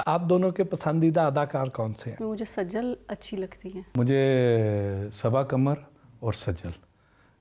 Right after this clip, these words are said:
Speaker 2: सबा कमर भी
Speaker 3: फीमेल
Speaker 2: बहुत
Speaker 3: में।
Speaker 2: अच्छी आर्टिस्ट है।
Speaker 3: और मेल में तो काफ़ी नाम है। मेल में, मेल
Speaker 2: फिरोज
Speaker 3: में
Speaker 2: खान।
Speaker 3: फिरोज खान बहुत अच्छे एक्टर है।
Speaker 1: सियासत में कितनी दिलचस्पी है?
Speaker 2: बिल्कुल भी नहीं।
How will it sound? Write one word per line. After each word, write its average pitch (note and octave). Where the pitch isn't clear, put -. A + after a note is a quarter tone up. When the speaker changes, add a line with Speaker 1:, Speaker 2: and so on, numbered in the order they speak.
Speaker 2:
सबा A3+
कमर -
भी A#2
Speaker 3:
फीमेल B2+
Speaker 2:
बहुत A2
Speaker 3:
में। G#2
Speaker 2:
अच्छी F#3
आर्टिस्ट -
है। -
Speaker 3:
और A2+
मेल A#2
में D3
तो B2
काफ़ी A#2
नाम G2
है। -
मेल G#2
में, A2
मेल F#2
Speaker 2:
फिरोज A#3+
Speaker 3:
में B3+
Speaker 2:
खान। G#3+
Speaker 3:
फिरोज C3+
खान F2
बहुत G#2+
अच्छे G2+
एक्टर F#2
है। F2+
Speaker 1:
सियासत E3+
में D#3+
कितनी C3
दिलचस्पी A#2
है? A2
Speaker 2:
बिल्कुल A3+
भी G#3
नहीं। F#3